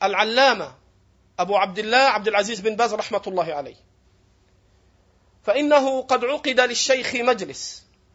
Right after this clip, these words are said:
وكان يناقشه بعض هؤلاء التكفيريين،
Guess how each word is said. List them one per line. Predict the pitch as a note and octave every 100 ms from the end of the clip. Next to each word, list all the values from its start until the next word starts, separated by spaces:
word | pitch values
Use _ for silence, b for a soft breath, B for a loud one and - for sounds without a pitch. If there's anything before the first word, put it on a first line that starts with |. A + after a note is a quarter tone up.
| _ _ _ _ _ _ _ _ _ -
وكان | G3+ A3 C#4+ C#4+ B3 B3 - _ _ _ _ -
يناقشه | A3+ A#3 A#3 A3+ D4+ - A#3+ G#3 G3+ G3+ - _ _ _ _ _ _ _ _ -
بعض | A#3 C4+ A#3 A#3+ A#3+ - _ _ _ _ _ -
هؤلاء | A#3+ B3 B3+ B3
التكفيريين، | A#3+ A3+ - G#3+ F#3+ E3 A#2+